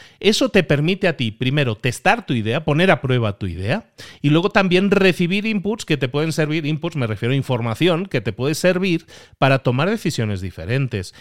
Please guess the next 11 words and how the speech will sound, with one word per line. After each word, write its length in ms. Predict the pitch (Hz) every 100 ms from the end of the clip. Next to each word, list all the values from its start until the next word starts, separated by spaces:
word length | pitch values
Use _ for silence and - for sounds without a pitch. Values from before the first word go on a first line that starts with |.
| -
Está 420 | - 127 - 190 175
bien 320 | 147 127 127
que 220 | - 113
haya 320 | 107 107 110
desacuerdos, 840 | 104 95 98 - 117 113 92 85 - - - _
pero 220 | 127 120
vamos 400 | 123 170 202 -
a 60 | 127
discutirlos 640 | 120 - 110 139 156 127
de 120 | 110
forma 460 | - 147 165 170